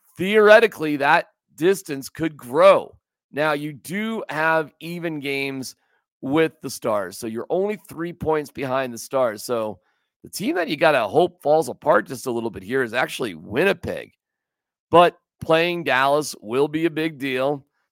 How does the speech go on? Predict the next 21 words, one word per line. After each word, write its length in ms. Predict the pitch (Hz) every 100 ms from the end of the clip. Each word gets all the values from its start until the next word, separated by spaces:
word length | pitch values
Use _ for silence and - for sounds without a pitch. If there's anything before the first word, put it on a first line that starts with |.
| _
The 60 | -
Colorado 440 | 147 151 151 143
Avalanche 560 | 139 139 135 131 127 -
schedule 800 | - 120 123 123 160 180 190 -
is, 640 | 131 139 135 131 123 - - _ _ _
you 120 | - 160
know, 220 | 151 160
it's 160 | 151
basically 800 | - 139 143 139 127 127 110 101 _ 113 95
game, 640 | 139 147 160 165 165 160 - _ _ -
rest, 600 | 104 139 147 143 - - _ _ _ -
game, 580 | 127 139 139 139 143 -
rest, 480 | - 131 135 131 - 127
and 80 |
it 100 | 135
goes 320 | 127 165 185 156
like 200 | 139 120
that 240 | 127 123 _
practically 560 | - 151 170 - 165 139
for 240 | -
a 60 | 120